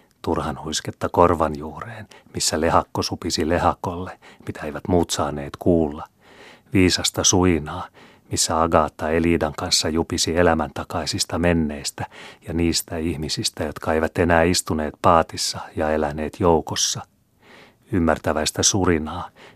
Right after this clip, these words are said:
missä Kiilinmiina laitapartaalta selitti taitaviansa niisin panemisista Vihtoriinalle piitalla ja ison talon Vihtoriina otti oppia. Tuhman kikatuksiakin,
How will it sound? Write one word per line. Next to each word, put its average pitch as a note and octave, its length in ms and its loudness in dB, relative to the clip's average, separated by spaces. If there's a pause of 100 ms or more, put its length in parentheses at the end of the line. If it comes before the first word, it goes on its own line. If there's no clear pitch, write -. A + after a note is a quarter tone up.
missä - 300 -2
Kiilinmiina D2+ 720 2
laitapartaalta E2+ 840 0
selitti E2+ 460 0
taitaviansa E2 760 2
niisin E2+ 440 2
panemisista D#2 680 -4
Vihtoriinalle D#2 720 -4 (120)
piitalla E2+ 520 0 (460)
ja F#2+ 80 2
ison E2+ 260 4
talon D#2+ 280 4
Vihtoriina E2 600 -2
otti - 280 -4
oppia. - 600 -2 (880)
Tuhman D#2+ 360 0
kikatuksiakin, - 920 -2